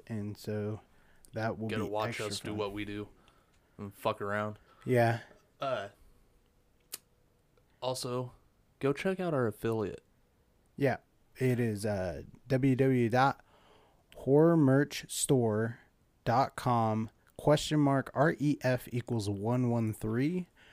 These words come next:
Speaker 1: And, um, Horror Merch Store sells a lot of cool things that, um, anyone who likes this podcast would clearly enjoy. Uh, things like, uh,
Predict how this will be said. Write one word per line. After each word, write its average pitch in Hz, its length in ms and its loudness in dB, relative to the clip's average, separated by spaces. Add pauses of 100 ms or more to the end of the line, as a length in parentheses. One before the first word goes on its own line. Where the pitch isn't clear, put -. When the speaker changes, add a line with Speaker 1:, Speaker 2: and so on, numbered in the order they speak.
(440)
Speaker 1:
And, 110 380 -2
um, 95 340 -4 (360)
Horror 185 200 6
Merch 147 300 4
Store 123 280 0
sells 110 480 0
a 110 60 -4
lot 110 260 2
of 117 120 -2
cool 120 240 -2
things 107 500 -4
that, 104 380 -2 (380)
um, 98 360 -8 (160)
anyone 131 420 4
who 117 420 2
likes 107 360 -4
this 107 160 -4
podcast 104 600 0
would 98 160 -6
clearly 131 680 2
enjoy. 101 580 -4 (680)
Uh, 98 280 0
things 127 500 2 (140)
like, 107 420 -4
uh, 107 220 -4